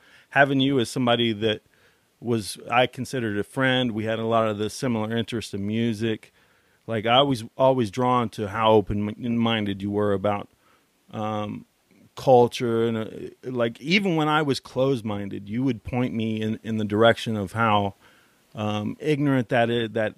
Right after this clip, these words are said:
that outlook is, or my outlook on music, where I, that kind of metal head outlook that a lot of metalheads get, where they're like, "Fuck all other music but w-,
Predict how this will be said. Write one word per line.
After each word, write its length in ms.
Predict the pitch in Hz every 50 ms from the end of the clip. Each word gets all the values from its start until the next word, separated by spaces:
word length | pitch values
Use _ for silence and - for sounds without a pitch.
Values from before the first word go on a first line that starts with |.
| -
that 220 | 107 110 110 117 110
outlook 460 | 107 113 120 110 117 117 113 113 - -
is, 460 | 110 110 110 110 110 110 110 95 110
or 260 | 104 101 104 104 - _ - - _ -
my 160 | 127 123 120
outlook 380 | 123 123 123 123 123 123 117 -
on 180 | 117 107 107 110
music, 460 | 113 120 123 120 110 107 120 101 -
where 160 | 113 104 104
I, 180 | 104 101 107 - _ _ _ -
that 320 | - 107 107 110 104 101 - _ _ _ _ _ _
kind 220 | - - 127 113
of 200 | 95 90 85 - - _ _ _ _ _ _ -
metal 540 | 110 113 117 123 131 131 127 135 135 113 _ _ _ _ _ _ _
head 200 | - 147 147 139 135
outlook 420 | 135 139 123 127 139 135 135 -
that 140 | - 123 117
a 60 | 123
lot 200 | 127 127 135 127
of 300 | 120 113 104 - - - _ _ _ -
metalheads 540 | 135 131 131 135 127 117 131 127 127 117 104 104
get, 200 | 127 123 131 123
where 140 | 123 117 110
they're 180 | 107 113 117
like, 220 | 113 113 110 104 -
"Fuck 340 | _ - - 185 160 - -
all 380 | 156 160 160 160 151 151 - -
other 240 | - 131 123 139 135
music 400 | 123 123 123 127 117 113 131 120 -
but 140 | 104 101 123 123
w-, 180 | 117 113 117